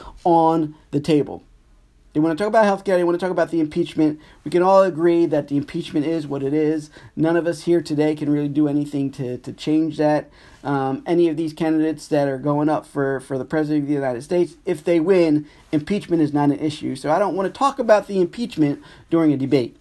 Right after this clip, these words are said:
I wanna talk about the issues that these candidates stand for, what they're doing, how are they gonna make my life better, how are they gonna change things,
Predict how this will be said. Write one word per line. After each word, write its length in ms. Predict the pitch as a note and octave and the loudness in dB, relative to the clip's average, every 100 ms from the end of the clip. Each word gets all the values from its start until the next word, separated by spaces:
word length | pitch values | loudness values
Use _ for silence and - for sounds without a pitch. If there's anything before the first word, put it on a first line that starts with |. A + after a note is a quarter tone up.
| _ _ _ | _ _ _
I 100 | D3+ | 2
wanna 160 | E3+ F3+ | 4 2
talk 180 | F3+ E3+ | -2 0
about 240 | E3+ E3 | 2 2
the 180 | D3+ D#3 | 0 0
issues 560 | G3 - F#3+ F3+ F3+ - - - | -2 0 2 2 2 -8 -16 -8
that 140 | C3+ | -2
these 140 | D3+ | -2
candidates 400 | D3+ F#3+ F#3+ F3+ | 2 2 2 -2
stand 240 | - F3+ E3+ | 0 2 2
for, 140 | F3 | 0
what 260 | D#3+ F3+ F#3+ | 2 0 2
they're 100 | F#3 | 0
doing, 420 | E3 E3 E3 D3+ - - | 2 2 2 0 -6 2
how 360 | A3+ A#3+ B3 | 8 8 8
are 80 | G#3+ | 2
they 240 | E3+ G#3+ G#3 | 0 2 2
gonna 180 | F#3 | 0
make 260 | F3 G3 G3 | 2 0 0
my 120 | F3+ | 0
life 360 | E3 E3+ D#3+ D3+ | 4 4 2 2
better, 240 | F#3+ G3 | 2 4
how 120 | F#3 | 4
are 60 | G#3 | 2
they 120 | G3 | 2
gonna 200 | F3+ D#3+ | 0 0
change 400 | D3 A3 G#3 F#3+ | 0 0 0 -2
things, 300 | G3+ F#3 F3+ | 0 0 0